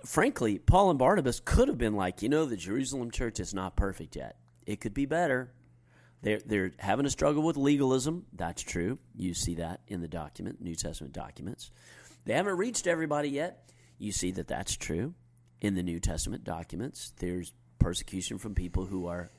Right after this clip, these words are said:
not yet Christians. <laughs> Um, they haven't, they're not taking care of the poor perfectly yet.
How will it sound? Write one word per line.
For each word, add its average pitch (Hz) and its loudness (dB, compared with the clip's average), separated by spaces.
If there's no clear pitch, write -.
not 78 -12
yet 98 -8
Christians. - -10
<laughs> - -16
Um, 131 4
they - 0
haven't, 147 6
they're 131 2
not 170 2
taking 190 2
care 196 0
of 156 2
the 131 -2
poor 202 10
perfectly 139 4
yet. 107 0